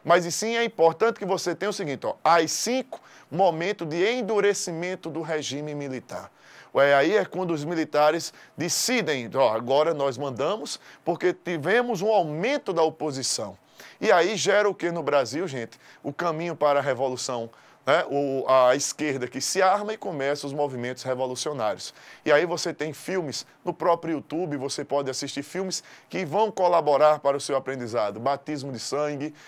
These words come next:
você vai ter o filme La Marca, o filme O Que É Isso, Companheiro, que vai dar uma base muito boa para vocês. E já adiantando um pouco, dois movimentos populares que eu queria que vocês dessem atenção.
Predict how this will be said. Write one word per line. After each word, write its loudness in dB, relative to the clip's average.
você -2
vai 2
ter -8
o -2
filme -8
La -4
Marca, 0
o -6
filme -8
O -6
Que 0
É 4
Isso, -4
Companheiro, -6
que -8
vai 0
dar -2
uma 0
base 0
muito -8
boa -2
para -4
vocês. -10
E 0
já 6
adiantando 0
um -6
pouco, 0
dois 8
movimentos -2
populares 2
que -6
eu -4
queria -4
que -12
vocês -4
dessem 0
atenção. -8